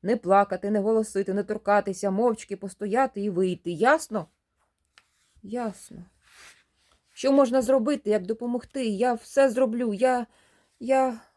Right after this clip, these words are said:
Ми, ми, ви».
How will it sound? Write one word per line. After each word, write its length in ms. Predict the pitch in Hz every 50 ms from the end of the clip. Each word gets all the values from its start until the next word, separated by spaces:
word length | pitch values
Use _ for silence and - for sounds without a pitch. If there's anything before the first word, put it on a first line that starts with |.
| _ _ _ _ _ _ _ _ _ _ _ _ _ _ _ -
Ми, 520 | 240 254 277 277 254 240 240 233 233 247 - _ _ _ _ _ _ _ _ _ _ _ _ _ _ _ _ _
ми, 280 | - 269 294 277 285 285
ви». 400 | 269 220 240 285 285 277 269 254